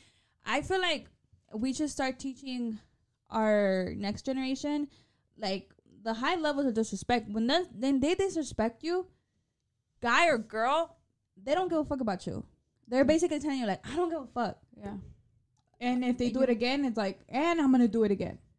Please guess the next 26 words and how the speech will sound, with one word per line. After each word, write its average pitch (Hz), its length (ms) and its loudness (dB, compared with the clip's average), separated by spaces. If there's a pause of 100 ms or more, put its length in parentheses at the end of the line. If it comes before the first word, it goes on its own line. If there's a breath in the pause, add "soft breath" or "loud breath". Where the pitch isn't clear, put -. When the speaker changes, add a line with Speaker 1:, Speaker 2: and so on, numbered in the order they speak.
(180)
Speaker 1:
"And 269 160 2
I'm 262 60 -2
gonna 285 120 -2
do 330 80 -2
it 392 140 -2
again." 427 720 -2
Speaker 2:
Yeah. 269 160 -2
Speaker 1:
"And 269 80 4
I'm 285 60 2
gonna 311 100 -10
do 370 100 2
it 466 160 4
again." 453 720 8
You 285 120 2
know, 311 120 4 (120)
it's 302 120 0
just 330 160 -4
like 254 300 0 (260)
Speaker 2:
No, 240 140 -6
I 220 260 2
swear 254 180 -2
to 240 60 -4
God, 220 160 0
I 214 80 0
could 220 220 -2
never. 196 680 -2